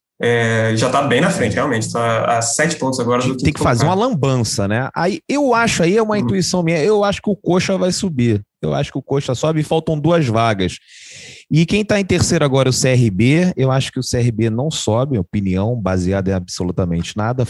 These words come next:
Speaker 2: vozes da minha cabeça. O Goiás eu acho que briga com a gente, o Guarani briga,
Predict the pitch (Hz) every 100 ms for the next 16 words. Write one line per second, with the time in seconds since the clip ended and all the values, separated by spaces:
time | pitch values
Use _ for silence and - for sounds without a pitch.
0 | - - 92 110 - 92 90 90 123 117
1 | 131 - 151 - - - - 160 175 156
2 | 147 143 139 - 120 123 123 113 107 98
3 | 139 175 135 123 123 120 113 107 151 165
4 | 170